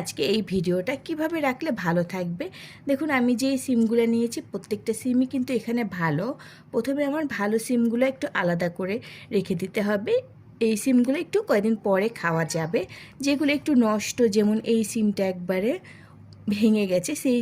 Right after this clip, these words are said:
সিমগুলো একটু আগে খেয়ে নিতে হবে। আপনাদের এভাবে রেখে যদি খান তাহলে কিন্তু দশ থেকে পনেরো দিন আপনারা খুব সহজে সংরক্ষণ করে রেখে দিতে পারবেন। আমি এই যে এখানে দেখাচ্ছি এটা ফাটা সিম। অনেকে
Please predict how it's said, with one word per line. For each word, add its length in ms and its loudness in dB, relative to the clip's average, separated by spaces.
সিমগুলো 460 4
একটু 120 -6
আগে 240 -2
খেয়ে 240 -2
নিতে 240 -4
হবে। 140 -2
আপনাদের 320 -2
এভাবে 300 0
রেখে 200 0
যদি 140 0
খান 140 0
তাহলে 220 2
কিন্তু 180 -2
দশ 200 0
থেকে 140 -4
পনেরো 300 -2
দিন 160 0
আপনারা 260 -6
খুব 100 -8
সহজে 260 0
সংরক্ষণ 380 -2
করে 120 2
রেখে 280 0
দিতে 180 -2
পারবেন। 340 -2
আমি 140 2
এই 100 2
যে 60 2
এখানে 220 -2
দেখাচ্ছি 300 -4
এটা 180 -4
ফাটা 360 -4
সিম। 160 0
অনেকে 260 4